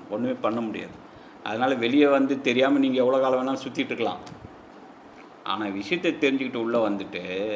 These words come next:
மறுபடியும் அலட்சியப்படுத்திக்கிட்டு வெளியே போனோம்னா வேலை ஆகாது. அதுதான் சொல்றாரு, அலட்சியம் போல் ஒரு கெட்ட பழக்கம் இல்லைன்னு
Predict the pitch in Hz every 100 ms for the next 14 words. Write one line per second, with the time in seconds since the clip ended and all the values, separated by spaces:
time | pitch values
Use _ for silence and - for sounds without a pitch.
0 | - - - - - - - 104 120 151
1 | 151 147 131 135 - 120 110 101 104 98
2 | 101 107 107 107 101 95 90 90 104 127
3 | 151 - - - - - - - 113 113
4 | 92 87 92 104 104 131 113 104 101 92
5 | 95 113 131 - 147 123 107 101 123 127
6 | 104 - - - - - - - - -
7 | 101 104 98 95 92 90 90 90 90 87
8 | 87 87 87 90 90 90 87 - - -
9 | - 101 101 - - 147 120 123 131 113
10 | 101 98 117 123 123 147